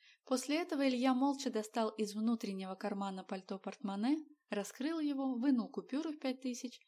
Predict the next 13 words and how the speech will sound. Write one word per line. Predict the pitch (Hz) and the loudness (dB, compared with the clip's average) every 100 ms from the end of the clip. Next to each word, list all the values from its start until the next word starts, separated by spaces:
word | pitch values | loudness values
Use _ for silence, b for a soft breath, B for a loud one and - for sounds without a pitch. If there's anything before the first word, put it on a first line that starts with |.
| b | b
и | 185 | -8
протянул | 175 180 185 180 180 | -6 -6 -8 -10 -12
скрипачке. | - 196 190 180 175 - - - _ _ _ _ b b | -12 -12 -8 -8 -8 -10 -18 -20 _ _ _ _ b b
Она | 208 233 302 | 2 4 6
была | 320 | 4
еще | 320 320 | 2 0
слишком | 302 311 311 294 | -2 -2 0 2
юна | 277 311 294 208 | 4 6 6 6
и | |
не | 190 196 | 0 -2
умела | 196 240 294 | 0 2 2
прятать | - 202 - - 226 | 2 -4 -4 -8 -4
эмоции. | 202 185 180 - 170 | -4 -4 -8 -14 -16